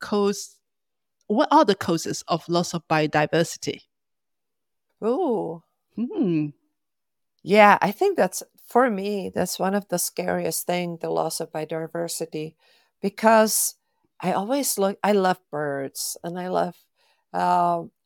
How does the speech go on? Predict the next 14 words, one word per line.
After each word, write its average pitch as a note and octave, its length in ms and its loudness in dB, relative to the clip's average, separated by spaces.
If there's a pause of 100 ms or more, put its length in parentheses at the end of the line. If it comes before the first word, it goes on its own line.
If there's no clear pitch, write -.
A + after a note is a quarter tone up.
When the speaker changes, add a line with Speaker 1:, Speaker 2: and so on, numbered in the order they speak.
Speaker 2:
I F3+ 120 -10
love F3 240 -12
listening E3 560 -6
to - 80 -16
them. D#3 480 -8 (600)
And, F#3+ 480 -6 (220)
uh, F#3 540 2 (1400)
in F#3+ 200 -2
cities, F#3+ 1200 -4 (160)
because G3 480 -6
of F#3 220 -6 (100)
the E3 480 2 (680)
light G3+ 360 0
pollution, E3 840 -8